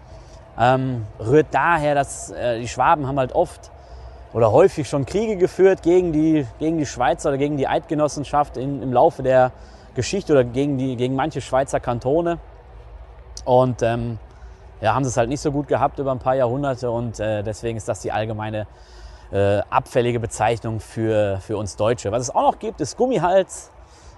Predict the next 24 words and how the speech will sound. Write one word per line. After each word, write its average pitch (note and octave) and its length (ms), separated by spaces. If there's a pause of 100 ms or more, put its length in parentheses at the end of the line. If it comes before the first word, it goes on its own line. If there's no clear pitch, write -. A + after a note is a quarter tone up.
Ähm, C#3+ 440 (200)
kommt C#3+ 260
daher, C#3+ 580 (560)
weil A#2+ 140
halt B2 180
Deutsche C3+ 420
als A2 240
obrigkeitshörig C#3+ 1300 (380)
gegolten C3 460
haben D3+ 200
oder A#2 320 (320)
vielleicht G#2 240
immer B2+ 120
noch A2 160
gelten. D3+ 440 (540)
Ist B2 120
aber D3 100
auch C#3+ 100
ein C#3 80
Begriff, C3 320
der, G2+ 460
glaub F#2+ 180
ich, - 140
häufig, A2 480